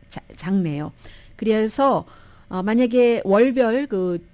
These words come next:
평균 추정치는 아마 받고 계신 분들이 더 많이 아시겠지만 안 받으신 분들 어, 그렇게 여러분들도 나중에 받으시면 이 정도 된답니다.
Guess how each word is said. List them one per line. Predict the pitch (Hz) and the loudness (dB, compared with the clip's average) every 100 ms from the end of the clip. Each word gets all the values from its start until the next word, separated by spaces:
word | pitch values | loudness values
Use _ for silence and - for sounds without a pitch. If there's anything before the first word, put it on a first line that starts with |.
| - | -10
평균 | 339 302 277 277 262 | -2 -2 0 -2 -4
추정치는 | - 330 311 285 277 233 247 208 | -6 -4 -2 -2 -4 -4 -2 -2
아마 | 170 240 240 | -2 -2 -4
받고 | - 170 262 | -8 -12 -8
계신 | 294 269 240 | -6 -4 -4
분들이 | 220 214 190 190 - - | -2 -2 -2 -4 -8 -12
더 | - 196 | -6 -4
많이 | 170 170 196 | -4 -4 -6
아시겠지만 | 156 - 165 - 170 175 | -8 -8 -10 -8 -10 -6
안 | 175 220 | -4 -2
받으신 | 262 240 233 202 | -2 -4 -6 -8
분들 | 165 156 160 - - _ - | -8 -10 -10 -12 -18 _ -16
어, | 165 165 | -14 -8
그렇게 | - 208 220 190 | -4 -4 -2 -4
여러분들도 | 170 180 180 170 175 | -4 -6 -8 -8 -8
나중에 | 175 156 175 180 | -8 -10 -10 -14
받으시면 | - 170 180 175 180 - - - | -14 -14 -12 -12 -12 -14 -18 -8
이 | 214 | -4
정도 | 214 202 196 | -2 -4 -4
된답니다. | 202 165 151 147 170 - | -4 -4 -4 -6 -6 -10